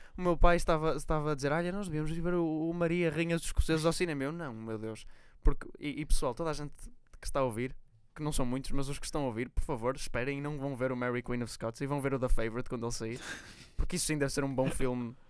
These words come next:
Speaker 1: tipo, dessa época e não este.
Speaker 2: Em quinto está o Escape Room, na sua segunda semana.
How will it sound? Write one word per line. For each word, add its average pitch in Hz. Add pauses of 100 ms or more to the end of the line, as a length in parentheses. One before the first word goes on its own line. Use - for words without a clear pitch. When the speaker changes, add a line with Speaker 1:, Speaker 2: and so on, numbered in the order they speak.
(120)
Speaker 1:
tipo, -
dessa 117
época 120
e 120
não 120
este. - (880)
Speaker 2:
Em 185
quinto 175
está 160
o 160
Escape 165
Room, 196 (340)
na 165
sua 170
segunda 170
semana. 160